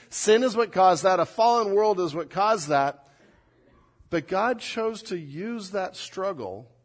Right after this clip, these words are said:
God chose to use that trial to introduce a whole region to Jesus Christ. Worth it? I hope so. I hope so.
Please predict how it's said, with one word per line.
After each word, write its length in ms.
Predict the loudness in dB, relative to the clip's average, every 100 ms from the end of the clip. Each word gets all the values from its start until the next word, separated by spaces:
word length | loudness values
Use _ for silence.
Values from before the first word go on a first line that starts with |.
| _ _ _ _
God 260 | -8 -6 -6
chose 320 | -8 -8 -8
to 120 | -10 -12
use 360 | -12 -12 -10
that 240 | -8 -8 -8
trial 640 | -8 -4 -4 -4 -8 -12 _ _ _ -14
to 500 | -8 -4 -4 -6 -12 _ _
introduce 680 | -8 -8 -6 -6 -6 -6 -8
a 80 | -10
whole 400 | -10 -6 -6 -4
region 480 | -8 -8 -8 -10
to 100 | -12
Jesus 320 | -12 -12 -12 -14
Christ. 540 | -14 -16 -20 -20 _ _ _ _ _ _ _ _ _ _ _ _ _ _ _ _ -10
Worth 260 | -8 -4
it? 140 | -4 -4 -18 _ _ _ _ _ _ _ _ _ _ _ _ _ _ _ _ _ _ _ _ _
I 20 | -14
hope 200 | -14 -14
so. 200 | -18 -20 _ _ _ _ _ _ _ _ _ _ _
I 40 |
hope 240 | -14 -12 -12
so. 160 | -16